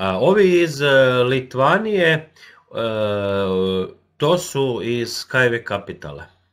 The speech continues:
da. Ja barem mislim da je, nisam sto posto siguran. E, zatim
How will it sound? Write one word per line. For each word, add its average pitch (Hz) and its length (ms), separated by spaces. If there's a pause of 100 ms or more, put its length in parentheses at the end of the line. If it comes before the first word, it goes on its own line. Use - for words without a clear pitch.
(140)
da. - 320 (400)
Ja 107 200
barem 101 340
mislim 80 360
da 82 100
je, 85 160
nisam 87 320
sto - 220
posto - 280
siguran. 98 400 (1700)
E, 95 280
zatim 180 600